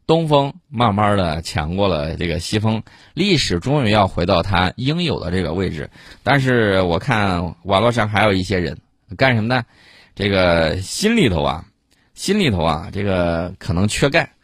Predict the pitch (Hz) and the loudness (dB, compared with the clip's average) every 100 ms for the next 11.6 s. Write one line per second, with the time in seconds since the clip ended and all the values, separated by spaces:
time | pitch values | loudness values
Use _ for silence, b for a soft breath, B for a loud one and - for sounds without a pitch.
0 | b b b b 101 107 226 226 165 170 | b b b b -4 -2 0 2 2 0
1 | 165 120 98 101 135 104 - 170 101 92 | 2 2 0 0 2 2 0 -4 -2 -2
2 | 82 - 82 95 - b b b b 113 | -4 -6 -6 -6 -8 b b b b -4
3 | 190 226 220 160 107 113 135 156 - 104 | -2 0 2 2 4 2 2 0 -4 -6
4 | 120 143 120 131 151 135 95 127 135 156 | -4 -2 0 0 0 0 0 -2 -2 -2
5 | 90 90 - - - 180 175 117 87 107 | -2 -4 -8 -6 -4 0 0 0 0 0
6 | 123 - 151 98 - b b b b b | 0 2 2 2 -4 b b b b b
7 | - 180 156 175 165 101 90 151 143 117 | -2 2 4 4 2 2 0 0 0 -2
8 | - 120 104 98 92 87 - 143 117 90 | -2 -2 -2 0 0 -2 -4 -2 -2 0
9 | 98 113 85 101 101 87 85 117 107 80 | -2 -2 -2 0 0 -2 -2 0 -2 -2
10 | 90 101 85 71 85 80 82 98 - 76 | -2 -2 -2 -2 -2 -2 -4 -4 -4 -2
11 | 87 87 80 80 87 | -2 -2 -2 0 0